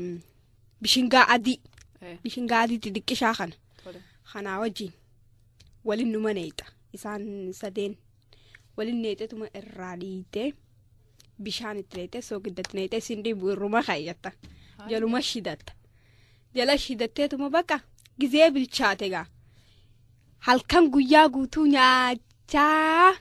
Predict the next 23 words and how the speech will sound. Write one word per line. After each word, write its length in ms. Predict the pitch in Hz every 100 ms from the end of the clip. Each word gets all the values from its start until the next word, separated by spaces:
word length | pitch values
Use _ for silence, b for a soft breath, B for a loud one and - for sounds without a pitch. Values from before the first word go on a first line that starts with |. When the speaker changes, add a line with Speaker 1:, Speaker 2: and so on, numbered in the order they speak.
| -
Speaker 2:
Ni 120 | 185
mi'aawa 280 | 247 226 160
Speaker 1:
ooltu. 160 | 196
Speaker 2:
jechuu, 240 | 175 175 156
bareedaadha. 480 | 170 175 135 - 170 -
Speaker 1:
Yee, 520 | 214 190 180 - 226
ir-, 100 | 220 285
irran 260 | 277 294
dabartu. 380 | 247 214 180 - - _ _ -
Hin 80 | 214
Speaker 2:
Bareeda. 140 | 214
Speaker 1:
quuftu. 320 | 269 214 - - _ _ _ _ _ _ _ - -
Akka 260 | - 233 269
gaariitti 480 | 233 202 220 - 208 -
mi'ooyti 440 | - 190 170 170 190
shumooni. 520 | - 220 220 214 185 269 - - - - -
Mixaaxis 420 | 233 254 254 339
ni 180 | 359 349
raafate, 400 | 285 254 311 285
ati 140 | 220 226
mixaaxis 300 | 226 285 285
hin 100 | 262
beektu? 320 | 311 330 254